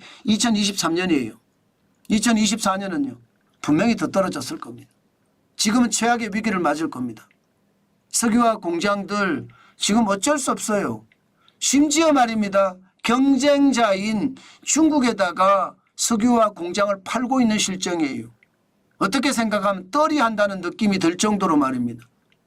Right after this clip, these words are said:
이런데 대한민국이 안 끝났다고 이야기할 수 있을까요? 저는 여러분 이대로라면 진짜 끝납니다. 그 다음이 지금 철강으로 가고 있는 느낌이에요. 철강으로.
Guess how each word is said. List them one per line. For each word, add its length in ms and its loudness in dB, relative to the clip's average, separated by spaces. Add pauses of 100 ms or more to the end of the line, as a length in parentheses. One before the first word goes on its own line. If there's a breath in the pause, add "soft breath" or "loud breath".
(680)
이런데 520 2
대한민국이 640 -2
안 180 -2
끝났다고 540 0
이야기할 360 0
수 120 -4
있을까요? 600 -2 (880)
저는 280 2
여러분 580 2 (260 loud breath)
이대로라면 720 0
진짜 340 -2
끝납니다. 640 -2
그 120 0
다음이 340 4
지금 600 2 (260 soft breath)
철강으로 640 2
가고 260 0
있는 220 4
느낌이에요. 480 2
철강으로. 600 -4